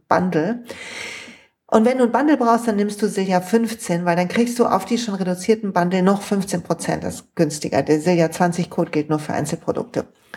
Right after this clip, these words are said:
Du kannst auf braineffect punkt com shoppen gehen und, ähm, wenn du die Kapseln ausprobierst, dann lass mich mal wissen, wie sie bei dir funktionieren. Das würde mich interessieren. So,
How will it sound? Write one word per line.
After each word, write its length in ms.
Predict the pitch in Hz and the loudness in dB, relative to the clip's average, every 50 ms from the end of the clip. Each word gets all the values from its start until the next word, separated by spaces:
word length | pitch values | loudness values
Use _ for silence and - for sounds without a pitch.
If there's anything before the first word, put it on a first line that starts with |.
| - | -8
Du 80 | - 214 | -6 -2
kannst 340 | - 254 277 277 269 - - | 0 0 0 0 -4 0 2
auf 260 | 220 226 226 226 226 | 2 2 2 2 0
braineffect 840 | - 240 254 254 269 247 262 247 226 220 220 214 - - - - - _ _ _ _ _ _ _ _ _ - _ _ _ _ _ _ _ - | 0 0 0 0 -2 -4 -2 -2 0 0 -2 -2 -6 -14 -20 -20 -20 _ _ _ _ _ _ _ _ _ -20 _ _ _ _ _ _ _ 2
punkt 260 | 240 240 220 220 220 | 2 2 2 0 -4
com 440 | - - 226 214 214 214 208 208 - _ _ _ _ _ _ _ _ _ _ _ _ _ - - _ - | 0 2 2 2 2 0 -6 -12 -16 _ _ _ _ _ _ _ _ _ _ _ _ _ -20 -20 _ -4
shoppen 360 | - - 233 240 254 226 208 | 0 0 0 0 0 -2 -2
gehen 420 | 196 208 208 202 196 196 196 - - - | 0 0 0 0 0 0 -4 -6 -6 -4
und, 460 | 180 180 175 165 165 165 - - - | -2 -2 0 -2 -2 -4 -8 -8 -6
ähm, 380 | - 175 170 165 160 160 165 175 | -4 -4 -4 -6 -8 -10 -6 0
wenn 160 | - 180 190 202 | 2 2 2 2
du 100 | 214 214 | 0 -2
die 160 | 208 190 175 | -4 -4 -4
Kapseln 360 | - 233 247 240 - 240 - | 0 -2 -2 0 -2 -2 0
ausprobierst, 640 | - 247 240 - - 240 240 226 214 208 208 214 - - - _ _ _ _ _ | 0 0 0 0 -2 0 2 2 2 2 2 -2 -6 -10 -12 _ _ _ _ _
dann 300 | 190 185 180 175 170 165 | 2 2 2 2 2 0
lass 180 | 190 196 - | 0 0 0
mich 100 | 208 190 | 0 2
mal 160 | 170 170 165 | 2 2 2
wissen, 300 | 156 165 165 - - 165 | 0 -2 -4 -4 -4 -4
wie 60 | 160 160 | -4 -4
sie 160 | 160 165 165 | -4 -4 -4
bei 160 | 170 170 170 | -2 -4 -4
dir 240 | 170 - - - - - - - - - | -2 -2 -4 -4 -4 -8 -14 -18 -16 -12
funktionieren. 680 | - - 226 214 202 202 - 202 180 175 175 165 151 156 | -2 0 0 2 2 0 2 2 4 6 4 4 2 0
Das 180 | 160 156 - - | -4 -6 -4 -4
würde 160 | 175 - - | -4 -4 -4
mich 140 | - - - | -6 -6 -8
interessieren. 640 | - - - - - - - 180 - - - - - - - - - - - - - - - - - - - - _ _ _ _ _ _ _ _ _ _ _ _ | -10 -10 -10 -10 -10 -8 -6 -6 -6 -6 -8 -12 -16 -18 -14 -12 -10 -8 -8 -8 -8 -8 -10 -12 -16 -18 -20 -20 _ _ _ _ _ _ _ _ _ _ _ _
So, 160 | - - - | -2 0 2